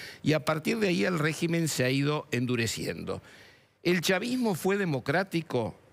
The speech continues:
mientras ganaba elecciones. En el momento que deja de ganarlas, no es más democrático. ¿Por qué le digo esto? Cuando pierde la alcaldía mayor de Caracas, varias gobernaciones, ¿qué hacen?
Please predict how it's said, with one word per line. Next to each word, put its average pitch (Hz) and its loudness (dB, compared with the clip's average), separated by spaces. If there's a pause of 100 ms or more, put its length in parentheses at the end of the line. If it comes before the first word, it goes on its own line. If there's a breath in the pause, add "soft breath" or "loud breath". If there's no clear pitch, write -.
(140)
mientras 123 0
ganaba 131 2
elecciones. 90 -4
En 123 4
el 139 4
momento 208 0
que 147 0
deja 165 0
de 131 2
ganarlas, 131 0 (840 loud breath)
no 151 2
es 139 2
más 127 0
democrático. - -6
¿Por 147 0
qué 214 0
le 127 2
digo 175 0
esto? 101 -6 (540 loud breath)
Cuando 139 0
pierde 220 0
la 175 0
alcaldía 147 0
mayor 147 -2
de 151 -2
Caracas, 104 -2
varias 165 0
gobernaciones, 123 0
¿qué 160 0
hacen? 110 -2